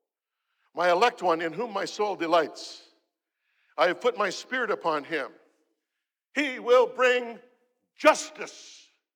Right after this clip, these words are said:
to the nations. A bruised reed he will not break. A smoking flax he will not quench. He will not fail nor be discouraged till he has established justice on the earth."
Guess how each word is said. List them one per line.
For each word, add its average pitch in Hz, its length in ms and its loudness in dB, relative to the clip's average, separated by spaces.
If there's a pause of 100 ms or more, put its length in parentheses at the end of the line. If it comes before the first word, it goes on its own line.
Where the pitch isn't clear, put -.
(360)
to 190 100 -10
the 190 100 -6
nations. 269 840 0 (1900)
A 190 60 4
bruised 254 420 0
reed 247 280 0
he 214 100 -8
will 226 160 -2
not 208 220 -2
break. 196 240 -4 (760)
A 180 60 -4
smoking 240 420 -2
flax 240 340 4
he 220 120 -8
will 208 100 -2
not 196 220 -2
quench. 214 340 -4 (720)
He 240 160 -6
will 247 220 2
not 220 300 0
fail 247 460 2
nor 220 220 0
be 190 140 -8
discouraged 233 680 -4 (320)
till 233 240 2
he 202 200 -10
has 190 260 -2
established 233 600 -2 (280)
justice - 600 -2 (1400)
on 196 120 -2
the 208 80 -6
earth." 220 380 -4